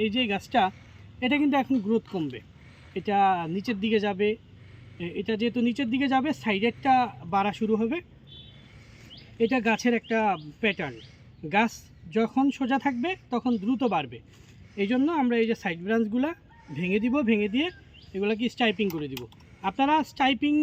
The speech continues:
মেশিন না থাকলে দড়ি দিয়ে বেঁধে দিতে পারেন, একটু লুজ করে বাঁধতে হবে। এটা আবার আপনার ফ্লেক্সিবল, এটা গাছ মোটা হইলে এটাও বাড়বে রাবারের মতো। এটা এ-, এ-, একটু আঁটো সাঁটো হইলেও প্রবলেম নাই, but আপনারা যখন দড়ি দিয়ে বাঁধবেন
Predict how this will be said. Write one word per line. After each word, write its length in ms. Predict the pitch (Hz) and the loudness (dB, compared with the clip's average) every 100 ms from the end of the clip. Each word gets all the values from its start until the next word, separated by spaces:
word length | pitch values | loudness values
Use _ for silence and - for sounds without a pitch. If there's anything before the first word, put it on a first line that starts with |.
| 302 294 233 214 | 2 2 0 0
মেশিন 260 | 247 - 294 | 0 2 2
না 160 | 277 247 | 4 2
থাকলে 280 | 254 285 349 370 - - - - - 220 | 0 -2 -4 -4 -14 -20 -20 -20 -10 0
দড়ি 200 | 208 269 285 | 4 6 6
দিয়ে 160 | 285 | 4
বেঁধে 200 | 247 214 | 4 2
দিতে 220 | 214 214 214 | 2 0 -2
পারেন, 240 | 214 302 - - - - - | -2 -6 -10 -20 -20 -20 -12
একটু 220 | 185 - 202 180 | -12 -6 -4 -2
লুজ 160 | 196 220 - | -2 -2 0
করে 120 | 226 | 0
বাঁধতে 240 | 214 - 214 | 0 -2 -2
হবে। 160 | 220 240 220 | -2 -2 0
এটা 140 | 254 247 | 4 4
আবার 200 | 240 240 | 6 4
আপনার 240 | 226 233 226 | 2 -2 -2
ফ্লেক্সিবল, 520 | 220 208 196 226 302 | -2 -2 0 0 0
এটা 220 | 220 185 214 | 0 -2 -4
গাছ 220 | 175 208 - | -2 -2 -2
মোটা 180 | 226 220 | -4 -2
হইলে 240 | 254 262 254 | 0 0 0
এটাও 220 | 220 226 208 | 0 0 0
বাড়বে 280 | 180 135 147 | -2 -2 -4
রাবারের 340 | 156 160 156 | -2 -2 -4
মতো। 220 | 165 151 285 - - - - - | -6 -6 -10 -10 -20 -20 -20 -4
এটা 240 | 214 226 254 226 180 - 180 | -2 4 4 4 0 -4 -10
এ-, 160 | 185 - | -10 -10
এ-, 120 | 165 165 | -12 -12
একটু 180 | 196 240 214 175 151 165 | -8 -4 -2 -4 -8 -6
আঁটো 180 | 214 269 | -2 -2
সাঁটো 240 | 269 233 | -2 0
হইলেও 280 | 226 240 254 | 2 2 2
প্রবলেম 340 | 233 220 226 | 0 0 2
নাই, 160 | 254 359 - - - - | 2 2 -2 -12 -20 -4
but 140 | 196 208 | 0 0
আপনারা 240 | 208 247 247 | 0 0 2
যখন 220 | 247 262 | 2 2
দড়ি 200 | 220 247 | 4 2
দিয়ে 180 | 247 277 | 2 2
বাঁধবেন 340 | 262 214 269 | 2 0 0